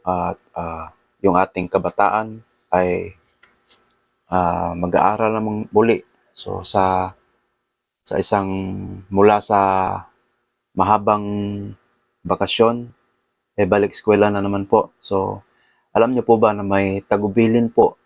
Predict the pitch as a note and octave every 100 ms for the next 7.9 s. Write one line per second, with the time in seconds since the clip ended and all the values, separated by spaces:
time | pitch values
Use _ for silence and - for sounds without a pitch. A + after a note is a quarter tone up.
0 | _ - F#2+ F2 G2 - G2 G2 G2 F#2
1 | F#2 F#2 F#2 - C3+ - - _ _ _
2 | _ _ - F#2+ G2 - F#2 G2 A#2 -
3 | - - - _ _ _ _ _ _ _
4 | _ A#2 A2 A2 - G#2+ F#2+ F#2+ F#2+ F#2+
5 | G2+ A#2 A#2+ G#2 - F#2+ G2 F#2+ F2 -
6 | G2 F#2+ F#2 F2+ G2 A#2 G#2+ G#2 - -
7 | A#2+ A2 G#2 G2 F#2+ - F#2 - F2+